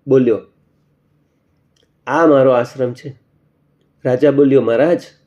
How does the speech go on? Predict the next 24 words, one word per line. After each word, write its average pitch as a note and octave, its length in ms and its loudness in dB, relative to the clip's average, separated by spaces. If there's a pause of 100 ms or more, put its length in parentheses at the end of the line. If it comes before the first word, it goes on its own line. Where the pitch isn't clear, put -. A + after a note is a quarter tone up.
(480)
આપનો B2+ 340 -2
આશ્રમ D3+ 520 -2
કેટલો F3 440 0
મોટો G3 320 2
છે?" F3+ 240 -6 (800)
સંન્યાસી C#3+ 520 2
બોલ્યો, B2+ 440 2 (1160)
"જેટલું F#3 400 0
મોટું D#3 440 4
ઉપર C#3+ 220 0
આકાશ D3+ 560 -2 (460)
અને D3 240 4
જેટલી D3+ 460 0
મોટી C#3 400 2
નીચે C3 400 0
ધરતી, C#3 760 -2 (260)
એટલો E3 320 0
મોટો A#2 280 -2
આ D#3+ 400 0
આશ્રમ. C3+ 520 -4 (1120)
એની F#3 240 2
કોઈ F3+ 240 2
સીમા D3 420 0
નથી." D3 380 -4